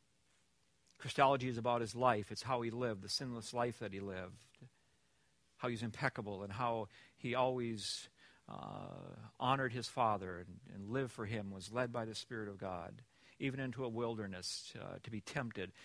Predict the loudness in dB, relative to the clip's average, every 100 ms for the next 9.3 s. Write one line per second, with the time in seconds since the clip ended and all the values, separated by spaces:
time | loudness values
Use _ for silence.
0 | -18 -8 -4 -2 -2 -4 -2 2 4 4
1 | 0 -8 -20 -10 -8 -2 0 0 2 6
2 | 6 4 0 -4 -2 2 2 2 -2 -4
3 | -4 -4 -4 -6 -4 -4 -2 -4 -4 -6
4 | -4 -4 -4 -10 -12 _ -20 -20 _ _
5 | _ _ -2 0 0 6 8 10 8 4
6 | 0 0 -4 -2 -2 0 0 2 6 6
7 | 6 0 -6 0 0 2 2 0 0 -4
8 | -4 0 0 0 -2 -4 -2 0 0 0
9 | -2 -4